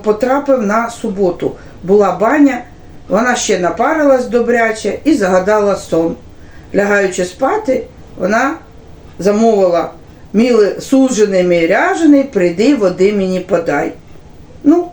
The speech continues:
загадала, лягла спати, дуже довго не могла заснути, бо дуже хотілося пити. І тут,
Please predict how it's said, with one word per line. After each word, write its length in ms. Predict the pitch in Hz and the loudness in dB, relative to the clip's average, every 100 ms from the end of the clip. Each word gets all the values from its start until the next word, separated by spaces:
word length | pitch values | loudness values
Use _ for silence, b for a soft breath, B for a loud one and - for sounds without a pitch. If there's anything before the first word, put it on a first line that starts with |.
| - | -6
загадала, 640 | 185 190 208 311 285 202 | -2 0 0 0 2 0
лягла 300 | 190 190 202 | 0 0 -2
спати, 420 | 196 294 302 254 | -2 -2 -2 -2
дуже 300 | 233 302 254 | 2 2 2
довго 320 | 208 262 214 208 | 2 2 2 0
не 80 | |
могла 360 | 208 202 196 185 | 0 0 2 0
заснути, 500 | 175 170 277 339 311 | 0 0 0 2 0
бо 140 | 247 | -2
дуже 280 | 240 277 254 | 0 0 0
хотілося 540 | 247 233 262 247 226 - - | -2 -4 -2 0 -2 -4 -4
пити. 460 | 233 233 214 - - B B B B B B - | -4 -2 -4 -4 -12 B B B B B B -6
І 120 | 214 | -4
тут, 300 | 208 330 392 | 0 2 2